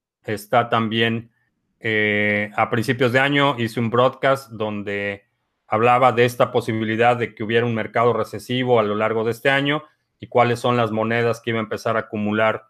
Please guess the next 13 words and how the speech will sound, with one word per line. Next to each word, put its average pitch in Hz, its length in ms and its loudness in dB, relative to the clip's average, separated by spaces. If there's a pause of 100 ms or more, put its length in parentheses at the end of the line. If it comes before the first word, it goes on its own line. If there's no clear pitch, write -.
(540)
eh, 104 680 -6
para 110 180 2
este 143 180 0
año. 147 380 0
Entonces, 120 420 -4
hay 139 120 4
mucha 139 260 2
información 120 580 -4
en 110 160 -4
el, 95 220 -10
en 110 180 -8
el 101 100 -8
canal. 104 360 -8